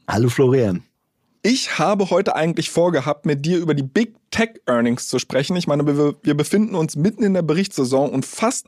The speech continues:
Speaker 2: alle großen Tech-Player haben ja mittlerweile Zahlen vorgelegt. Aber bevor wir das tun, muss ich über eine sehr brisante Nummer mit dir sprechen. Und zwar gucke ich hier gerade auf meinen Bildschirm und sehe tiefrote Zahlen bei einem Titel,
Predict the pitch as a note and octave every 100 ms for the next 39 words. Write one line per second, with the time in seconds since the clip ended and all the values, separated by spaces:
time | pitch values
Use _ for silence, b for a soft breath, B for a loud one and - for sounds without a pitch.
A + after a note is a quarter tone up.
0 | _ E3+ G3+ D#3 D#3+ E3 D#3+ - F#3 -
1 | - B2 C3 G3+ B B B D3+ F#3 G3
2 | F3+ F#3+ D#3 C#3+ - D#3 F#3+ G#3 A#2+ A#2
3 | A#2 F#3+ D#3+ D#3 D#3 - F#3 A#3+ A3 A3
4 | F#3 F#3+ - G#3 F#3+ F3 A#3 B B B
5 | D3+ G3+ A#3 G3 F#3 F3 D3+ C#3 F3 F3+
6 | D#3+ D#3 D#3 D#3+ C#3 C3 A#2 - - B2
7 | A#2 B2+ B2 E3+ G#3 G#3 A#3 A#3 A#3+ F#3+
8 | F3+ F3+ F3 D#3+ C#3 D#3+ G3+ - D3 D3+
9 | D3 G3 G3+ G3+ _ _ - A#3 D#4+ -
10 | F#3+ G3+ F#3+ D#3 D3+ F3+ E3+ D3 - F3+
11 | G3+